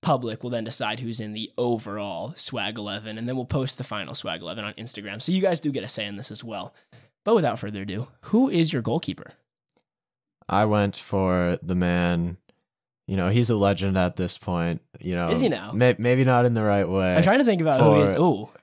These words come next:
Speaker 1: not in the right
Speaker 2: for
Speaker 1: way.
Speaker 2: U S, for U S fans personally, but, um, you know, dating all the way back to Brazil twenty fourteen, kinda cemented his name there, but I'm going with Guillermo Ochoa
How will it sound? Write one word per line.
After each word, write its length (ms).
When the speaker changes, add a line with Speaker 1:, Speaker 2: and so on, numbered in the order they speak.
Speaker 1:
not 120
in 40
the 80
right 80
Speaker 2:
for 180
Speaker 1:
way. 180
Speaker 2:
U 140
S, 340
for 140
U 240
S 180
fans 680
personally, 640
but, 400
um, 480
you 100
know, 300
dating 320
all 180
the 60
way 100
back 340
to 580
Brazil 420
twenty 280
fourteen, 760
kinda 220
cemented 480
his 180
name 340
there, 280
but 340
I'm 120
going 280
with 400
Guillermo 680
Ochoa 600